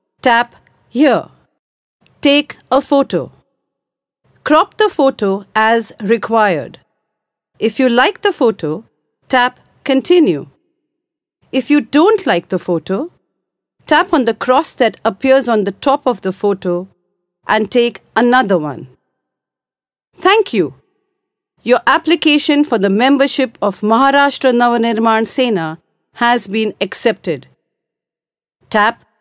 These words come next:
OK to complete the process. Tap Download I D card.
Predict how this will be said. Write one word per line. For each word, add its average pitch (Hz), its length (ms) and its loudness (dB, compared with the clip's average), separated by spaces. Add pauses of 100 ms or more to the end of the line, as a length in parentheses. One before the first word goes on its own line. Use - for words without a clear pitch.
(220)
OK 196 540 0 (460)
to 233 120 -4
complete 262 580 -2
the 226 100 -2
process. - 800 -6 (1300)
Tap 302 340 0 (320)
Download 285 640 2 (100)
I 214 160 2
D 220 220 -2
card. 151 460 -4